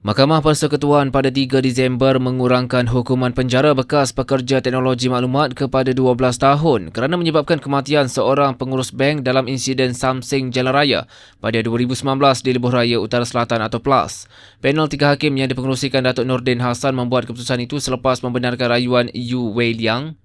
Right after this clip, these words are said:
empat puluh tujuh tahun, untuk mengurangkan hukuman penjara enam belas tahun terhadapnya. Mahkamah memerintahkan supaya Liu menjalani hukuman itu dari tarikh dia ditangkap, iaitu pada sepuluh Ogos dua ribu sembilan belas.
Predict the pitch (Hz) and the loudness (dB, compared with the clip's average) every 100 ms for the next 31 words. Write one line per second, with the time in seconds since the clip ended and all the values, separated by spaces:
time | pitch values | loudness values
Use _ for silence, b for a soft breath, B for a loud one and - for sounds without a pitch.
0 | _ 120 110 113 110 120 120 120 127 127 | _ -8 0 0 2 -2 -2 2 2 4
1 | 131 113 123 120 127 123 123 127 120 123 | 2 0 -2 -2 0 0 0 0 -2 -2
2 | 123 123 117 123 120 120 113 120 120 117 | -2 -2 -2 0 2 2 0 0 -2 2
3 | 131 127 120 123 131 135 143 113 - B | 2 2 -2 -2 0 0 0 -4 -6 B
4 | B B 120 143 170 165 156 151 139 156 | B B -4 0 2 2 4 2 2 -2
5 | 160 135 143 143 135 135 165 165 - 131 | -2 -2 -2 0 2 2 0 0 -2 -2
6 | 123 123 127 127 123 123 127 117 120 147 | 0 2 2 0 -2 -2 -4 -4 -4 -2
7 | 127 123 123 123 123 120 123 117 131 151 | 0 0 0 0 -2 -2 -2 0 -2 -2
8 | 98 92 107 113 113 113 113 123 117 123 | -4 -4 -6 -4 -4 -2 -2 -4 -2 0
9 | 117 120 127 120 110 117 117 117 117 135 | 0 0 -2 -2 -6 -6 -4 -2 -4 -4
10 | 135 139 82 - | -2 0 0 -2